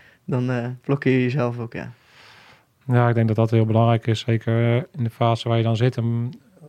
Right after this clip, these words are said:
Speaker 2: wat je omschrijft. En als je dan iemand, eh, die dierbaar is verliest of er gebeuren dingen, is,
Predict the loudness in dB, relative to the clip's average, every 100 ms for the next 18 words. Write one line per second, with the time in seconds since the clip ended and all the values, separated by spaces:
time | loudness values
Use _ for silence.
0 | _ -16 -10 -8 -6 -4 -2 0 -2 -4
1 | -2 -2 -4 -4 -2 0 0 -2 -4 -6
2 | -2 0 -2 -4 -8 -20 -10 -2 0 2
3 | 2 0 0 2 2 0 -6 -8 -4 0
4 | 0 2 0 0 -2 -8 -20 -20 -20 -20
5 | _ _ _ _ _ _ _ _ -8 -8